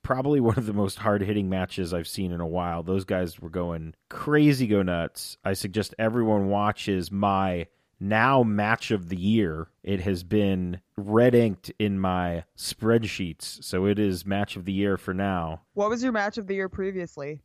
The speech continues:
Speaker 1: I don't know if I had one. And I also was listening back to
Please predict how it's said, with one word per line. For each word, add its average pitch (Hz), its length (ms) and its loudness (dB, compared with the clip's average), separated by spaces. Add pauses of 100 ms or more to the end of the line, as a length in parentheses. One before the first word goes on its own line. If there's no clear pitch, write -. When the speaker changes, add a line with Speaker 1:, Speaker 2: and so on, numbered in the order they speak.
(140)
Speaker 1:
I 104 120 0
don't 110 260 2
know 120 160 4
if 117 100 2
I 101 120 4
had 113 240 2
one. 90 180 0
And 113 260 2
I 117 120 6
also 131 480 6
was 107 280 2
listening 117 460 0
back 104 460 -2
to 92 580 0